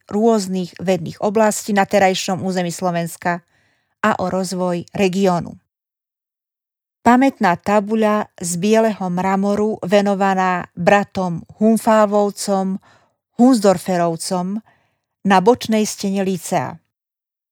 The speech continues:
Humfalvi Hunsdorfer, narodený deviateho júna tisíc osemsto dvadsať vo Veľkom Slávkove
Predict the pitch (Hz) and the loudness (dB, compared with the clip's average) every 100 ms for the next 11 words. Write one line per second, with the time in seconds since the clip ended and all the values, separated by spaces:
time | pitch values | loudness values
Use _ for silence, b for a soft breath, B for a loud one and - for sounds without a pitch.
0 | _ _ _ _ _ 269 320 - 220 190 | _ _ _ _ _ 0 2 2 4 4
1 | 170 175 190 240 - 202 190 175 180 175 | 2 -4 -4 -6 -2 0 2 2 2 0
2 | - 185 202 240 - 202 214 220 214 208 | -2 0 0 -6 -4 2 4 4 2 0
3 | 185 220 220 226 208 202 220 202 - 226 | 0 2 0 2 0 0 0 -2 -2 -6
4 | 226 175 196 208 - 175 190 196 202 180 | -2 -2 -2 -2 -2 -2 0 0 -2 -2
5 | 185 185 196 180 - 175 170 165 185 185 | -2 -4 -4 -8 -6 -4 -2 -4 -6 -2
6 | 220 | -2